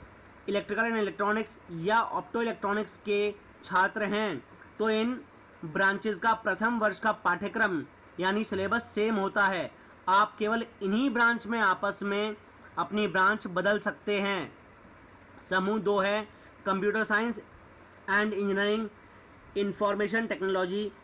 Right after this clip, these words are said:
computer hardware and maintenance के प्रथम वर्ष के पाठ्यक्रम एक समान हैं। यानी computer science and engineering,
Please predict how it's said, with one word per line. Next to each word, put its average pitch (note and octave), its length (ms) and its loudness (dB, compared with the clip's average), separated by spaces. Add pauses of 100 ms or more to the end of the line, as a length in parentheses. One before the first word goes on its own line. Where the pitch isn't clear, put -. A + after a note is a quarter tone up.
(220)
computer G3+ 540 -2
hardware F#3 540 2 (120)
and G3 200 2 (340)
maintenance G3+ 520 0
के A3+ 160 -2
प्रथम G#3 360 -2
वर्ष G#3+ 180 0
के A3 100 -2
पाठ्यक्रम F#3+ 540 -2
एक F#3+ 180 -4
समान G3 320 2
हैं। F#3 300 -4 (400)
यानी G3+ 180 0
computer G3+ 360 0
science G#3+ 340 0
and G#3 140 0
engineering, G#3 440 0